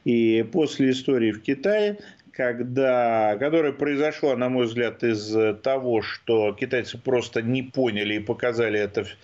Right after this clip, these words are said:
в том числе и Вашингтону, что они не поняли, кого он представляет. Он вообще представляет С Ш А как государство или только себя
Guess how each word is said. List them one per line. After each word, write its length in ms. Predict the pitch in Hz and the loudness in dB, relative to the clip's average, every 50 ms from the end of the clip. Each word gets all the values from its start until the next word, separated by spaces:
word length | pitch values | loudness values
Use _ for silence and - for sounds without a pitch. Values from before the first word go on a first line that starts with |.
| - - - - - _ _ - | -20 -18 -18 -20 -20 _ _ -10
в 300 | 101 104 101 104 101 98 | -4 -2 -2 -2 -2 -2
том 180 | 147 131 113 | -2 -2 -2
числе 260 | 101 - - 117 113 110 | -2 -4 -2 0 0 0
и 20 | |
Вашингтону, 760 | 110 110 117 - - 135 135 135 - - - 135 120 107 104 | 0 0 -2 -2 -2 -4 -6 -8 -10 -4 -4 -2 -2 -2 -2
что 140 | 104 - 123 | -4 -4 -4
они 180 | 120 120 120 127 | -4 -2 0 0
не 120 | 127 131 | 0 0
поняли, 460 | 131 - - 131 123 107 104 101 98 | -2 -2 -2 -2 0 0 0 -4 -4
кого 280 | 95 - 123 120 117 113 | -2 -2 -2 0 0 0
он 160 | 104 98 95 | 0 0 -2
представляет. 880 | 98 113 104 98 - - - - 127 131 156 202 240 220 139 95 - - _ _ _ - - - - _ _ _ | -2 -4 -6 -6 -8 -6 -2 -2 0 0 0 0 0 0 -2 -4 -6 -8 _ _ _ -20 -20 -20 -20 _ _ _
Он 160 | - 113 107 107 | -6 -4 -2 0
вообще 320 | 120 139 139 - - 135 | 0 -2 -2 -2 -4 -6
представляет 640 | 101 - 113 107 - - 131 131 127 127 120 113 117 | -6 -6 -8 -8 -4 -2 -2 -2 0 0 -2 -2 -2
С 120 | - 131 | -4 -4
Ш 200 | 123 - - 127 | -2 0 0 -2
А 60 | 113 | -2
как 260 | - - 120 117 113 117 | 0 -2 -6 -6 -2 -4
государство 640 | 131 123 - 147 143 165 202 214 214 - - 120 | -4 -2 -2 -2 0 0 0 -2 -2 -2 0 0
или 160 | 117 117 120 117 | 2 2 0 -2
только 400 | 117 - 139 123 - - 123 113 | 0 -2 -2 -2 -2 -4 -6 -4
себя 680 | - - - 143 143 135 131 131 120 95 80 92 98 | -4 -2 -2 -2 -2 -2 0 0 0 0 0 -4 -8